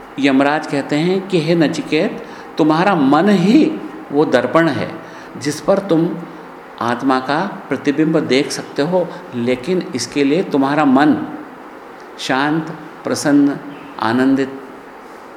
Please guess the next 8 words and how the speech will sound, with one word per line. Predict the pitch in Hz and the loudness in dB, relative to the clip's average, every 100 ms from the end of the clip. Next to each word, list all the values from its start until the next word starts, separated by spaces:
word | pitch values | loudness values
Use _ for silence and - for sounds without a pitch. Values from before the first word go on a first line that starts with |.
| - - - | -18 -20 -18
सबको, | - - 165 170 226 247 359 - - - - - - - - - - - - | -2 0 0 2 6 6 4 -4 -8 -14 -16 -18 -20 -20 -20 -20 -20 -18 -14
सब | - 175 170 | 0 2 2
भूतों | 156 170 185 | 0 4 4
को, | 175 117 104 - | 2 -4 -6 -10
सब | - 170 170 | 0 4 4
अस्तित्व | - - 202 208 | 2 0 -2 0
को | 185 131 - - - - - - - - - | 2 2 -2 -8 -16 -20 -20 -20 -20 -20 -4
अभिन्न | 120 120 160 190 123 87 | -2 2 4 4 2 0